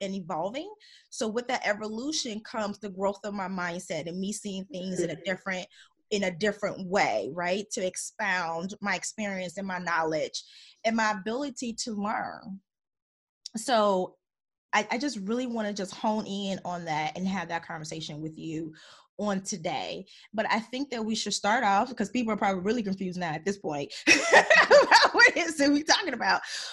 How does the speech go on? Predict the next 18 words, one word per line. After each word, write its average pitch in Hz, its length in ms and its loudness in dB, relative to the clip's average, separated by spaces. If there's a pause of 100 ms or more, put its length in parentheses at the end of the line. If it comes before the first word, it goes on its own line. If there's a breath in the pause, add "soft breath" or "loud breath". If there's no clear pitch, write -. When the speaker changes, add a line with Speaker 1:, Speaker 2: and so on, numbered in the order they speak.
(160 loud breath)
Speaker 1:
But 262 160 8
I 240 140 10
think 269 280 0
that 240 160 2
we 240 200 0
should, 202 520 0 (120)
um, 190 600 0 (160)
just 214 220 0
start 202 240 4
off 196 260 6
with 190 220 -2
you 220 460 0
just, 196 480 -4
you 233 80 0
know, 196 120 0
telling 214 340 -2
us 190 280 -2
your, 185 360 -6